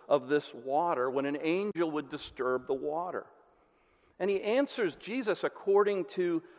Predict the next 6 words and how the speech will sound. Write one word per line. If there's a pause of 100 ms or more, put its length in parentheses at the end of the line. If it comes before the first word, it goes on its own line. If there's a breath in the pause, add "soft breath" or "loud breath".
the
viewpoint
of (280 loud breath)
this (180)
superstitious
belief.